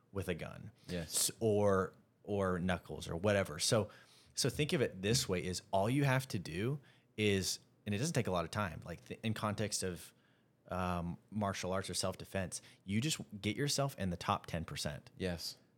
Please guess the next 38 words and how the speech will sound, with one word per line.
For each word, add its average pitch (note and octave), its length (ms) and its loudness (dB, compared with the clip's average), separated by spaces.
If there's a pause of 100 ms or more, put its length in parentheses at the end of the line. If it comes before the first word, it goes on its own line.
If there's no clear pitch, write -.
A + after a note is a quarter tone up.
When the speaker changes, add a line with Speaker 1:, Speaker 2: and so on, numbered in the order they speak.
(100)
Speaker 1:
Okay? G2 240 4 (480)
'Cause, A#2 220 6
again, A2 420 4
these A2 260 0
Navy A#2 300 2
seals A#2 380 2
and, G2+ 200 0
and F#2+ 280 0 (280)
these A2 200 0
guys, G#2 180 2
these D3 180 0
are E3+ 60 6
in C3+ 80 6
the G#2+ 60 2
top - 260 -2
two, D2 240 -6 (240)
right? A2 240 2
You D#3 140 6
don't A#3+ 80 8
have A#3+ 80 2
to A#2+ 80 0
be C3+ 80 6
in E3+ 40 6
the C3+ 60 4
top F#2 160 -2
two. A2 320 0 (220)
You - 20 -6
just D#3+ 80 -4
gotta G3+ 100 4
be D#3 60 6
in B2 60 6
the G2+ 80 4
top - 180 0
ten A2+ 140 0
percent, G2+ 300 0
which G#2 200 -2
means A2 420 4 (400)
if G#2+ 300 -4